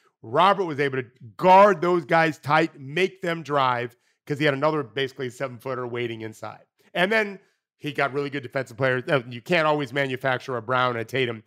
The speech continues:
but there's other Marcus Smarts out there. They don't have to be as good as Marcus Smart, right? Jose Alvarado did it as a frickin' undrafted rookie.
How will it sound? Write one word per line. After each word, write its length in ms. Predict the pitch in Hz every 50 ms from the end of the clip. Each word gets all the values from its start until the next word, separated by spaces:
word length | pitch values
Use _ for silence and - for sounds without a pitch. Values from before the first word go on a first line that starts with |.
| _ _ _ _ -
but 100 | 190 185
there's 220 | 262 269 254 220
other 180 | 233 214 196 180
Marcus 320 | 165 160 151 - 143 -
Smarts 300 | - 143 139 131 127 -
out 160 | 123 117 117
there. 160 | - 127 127
They 60 | 156 190
don't 80 | 196
have 80 | 208 196
to 60 | 180
be 140 | 170 175 165
as 140 | 156 147 117
good 280 | - - 156 170 175 160
as 120 | 135 110
Marcus 340 | 123 131 123 - - 110 -
Smart, 320 | - 117 117 110 107 - - _ _ _ _ _ _
right? 200 | - 139 151 151 - - _
Jose 200 | 185 208 202 285
Alvarado 540 | 277 277 254 214 196 196 202 202 190 180 160
did 200 | 135 151 147 143
it 160 | 151 151 -
as 160 | - 143 131
a 60 | 143 135
frickin' 560 | - - 226 214 220 185 180 165 156 143 131 - _ 180
undrafted 580 | 185 208 190 156 175 165 156 - - 160 135 120
rookie. 460 | 117 135 139 131 - 107 90 82